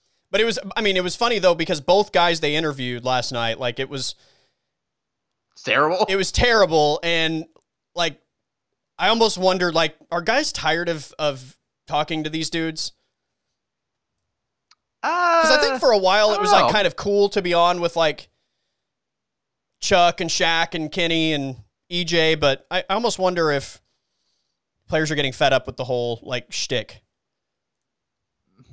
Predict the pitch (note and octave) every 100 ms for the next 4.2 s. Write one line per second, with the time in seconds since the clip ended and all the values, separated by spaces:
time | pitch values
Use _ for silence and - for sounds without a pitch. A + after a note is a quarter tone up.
0 | - _ _ _ _ _ _ _ _ -
1 | B3+ D3+ C3 A2+ _ _ _ _ - B3
2 | G#3+ F3+ C3 G2+ F#2 - _ _ _ _
3 | G3+ A3+ A3+ C4 C4 C#4 A#3+ G#3 G#3 F#3+
4 | F3+ -